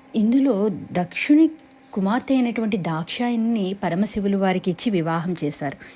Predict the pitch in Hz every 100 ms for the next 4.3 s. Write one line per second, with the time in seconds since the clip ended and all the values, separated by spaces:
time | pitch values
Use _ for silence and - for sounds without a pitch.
0 | - 196 170 160 202 190 165 151 160 160
1 | 196 147 160 170 - - 156 - - -
2 | - - 180 - 247 262 214 196 202 -
3 | - 165 165 - 262 247 226 233 233 226
4 | 226 196